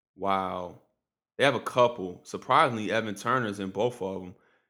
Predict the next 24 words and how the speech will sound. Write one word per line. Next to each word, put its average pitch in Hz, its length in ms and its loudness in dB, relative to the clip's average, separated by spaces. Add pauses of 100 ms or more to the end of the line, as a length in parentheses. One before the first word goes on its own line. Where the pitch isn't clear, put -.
(160)
At 104 140 -2
twenty-seven 123 560 0
minutes, 120 300 0
plus 120 280 0
fifty-five, 113 800 4 (400)
you 110 120 0
have 104 120 0
Evan 117 440 2
Turner, 117 420 2
Nick 117 220 -2
Stauskas, 117 640 0
who's 113 180 -8
played 110 320 0
well 107 180 2
for 107 140 -10
them, 107 160 -4
Miles 110 340 2
Leonard, 104 220 -6
Steph 107 280 -4
Curry, 107 280 -2
and 98 100 -8
Zach 101 240 -2
Collins. 117 380 0
So 104 300 0